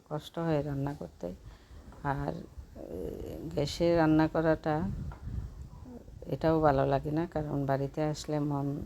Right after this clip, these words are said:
খুব চায় যে লাকড়ি দিয়ে রান্না করি মাটির চুলায়। যদিও টানাটানি করাটা খুব কষ্টকর, কারণ এক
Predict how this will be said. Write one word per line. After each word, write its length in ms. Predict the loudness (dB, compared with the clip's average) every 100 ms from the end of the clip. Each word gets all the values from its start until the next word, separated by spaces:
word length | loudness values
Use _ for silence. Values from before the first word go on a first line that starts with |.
| -6
খুব 140 | -4 -4 -2
চায় 220 | 2 4 4
যে 120 | 2 2 0 -4 -16 -20 -20 -20 _ -20 -14 -10 -4
লাকড়ি 280 | -4 -4 -6 -2
দিয়ে 140 | 0 2
রান্না 220 | 2 2 0
করি 200 | -2 -4 -4 -6
মাটির 320 | -4 -4 -4 -10 -10
চুলায়। 360 | -6 -4 -4 -6 -10 -12 -12 -14 -20 -12 0
যদিও 300 | 0 4 2 4
টানাটানি 540 | 4 6 6 4 4 4
করাটা 440 | 2 2 2 2 -4 -2
খুব 120 | -4 -2
কষ্টকর, 560 | -4 -4 -4 -4 -2 -4 -6
কারণ 260 | -8 -6 -4 -6 -8 -10
এক 60 | -10